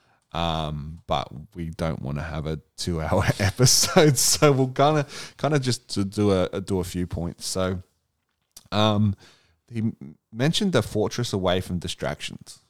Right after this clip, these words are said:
and this is something that's been very much applicable to me, um, and I'm, I'm,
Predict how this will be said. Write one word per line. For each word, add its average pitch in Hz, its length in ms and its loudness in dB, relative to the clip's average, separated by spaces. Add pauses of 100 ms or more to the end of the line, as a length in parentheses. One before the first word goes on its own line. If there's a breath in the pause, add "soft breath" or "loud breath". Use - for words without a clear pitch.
(440)
and 90 480 -2
this 110 260 -2
is 82 640 -6 (420)
something 90 440 -4
that's - 540 -8 (240)
been 80 500 -2
very 90 180 0
much 85 220 -2
applicable 78 540 -8
to - 140 -6
me, 78 380 -2 (600 soft breath)
um, 76 960 -4 (160)
and 80 180 -4
I'm, 76 160 -4
I'm, 69 160 -6